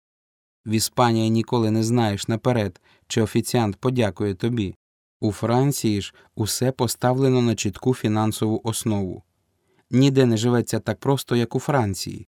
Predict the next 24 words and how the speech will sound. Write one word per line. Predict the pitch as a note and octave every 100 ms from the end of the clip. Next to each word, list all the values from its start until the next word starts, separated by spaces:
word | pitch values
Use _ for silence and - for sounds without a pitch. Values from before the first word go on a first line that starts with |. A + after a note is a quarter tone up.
| _ _ _ _
Тут | - C3 C3+
ніхто | C#3 - E3 B2
не | A2+
ускладнює | A2 - C3 B2+ A2 A2
тобі | G#2 A#2 A2+
існування, | G#2+ - A2 C#3+ D3+ B2 G2+ - -
домагаючись | G#2+ A2+ A2+ A2+ C3 C3 A#2 A#2
з | G#2+
якимись | A2+ A2+ B2+ A#2 -
потаємними | A2+ - A#2+ A#2+ A2 G#2+ G#2+ G#2+
намірами | C3+ F3 D#3+ C#3+ C3+
твоєї | B2+ A2+ A2 A2+ A2+
дружби. | A2 A2 G2+ F2+ F#2 F#2+ _ _ _ _ _ _
Хочеш, | - A2 - A2
щоб | - G#2
тебе | - G#2+ G#2+
любили, | G#2 B2+ D#3+ A2 F#2+ _ -
витрать | C3 D#3+ E3+ D#3 C#3
трошки | A#2+ A#2 - C3+
грошей, | A#2+ A2 G2 -
та | G2+ D#3+
й |
по | D#3+ A2+
всьому. | - - G2 F#2 F2